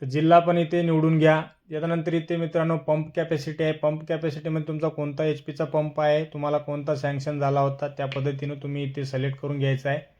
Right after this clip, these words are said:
जो कोणता एचपी पंप तुम्हाला झाले असेल सिलेक्ट, तो करून घ्या. त्यानंतर मित्रांनो, year of installation तुम्हाला दोन हजार चोवीसचा बघायची लिस्ट का तेवीसची बघायची, जे काय असेल ती इथे टाकून तुम्ही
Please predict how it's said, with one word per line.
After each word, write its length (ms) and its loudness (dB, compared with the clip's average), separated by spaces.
जो 100 -2
कोणता 320 -2
एचपी 260 0
पंप 320 -4
तुम्हाला 320 0
झाले 200 4
असेल 320 0
सिलेक्ट, 400 -4
तो 80 -10
करून 300 -2
घ्या. 160 -2
त्यानंतर 360 -2
मित्रांनो, 400 0
year 160 6
of 180 2
installation 520 -2
तुम्हाला 260 -2
दोन 200 0
हजार 160 0
चोवीसचा 420 -2
बघायची 640 0
लिस्ट 260 -2
का 60 -4
तेवीसची 480 -4
बघायची, 440 0
जे 160 -4
काय 200 -2
असेल 340 -4
ती 120 -2
इथे 200 -2
टाकून 460 -6
तुम्ही 280 -4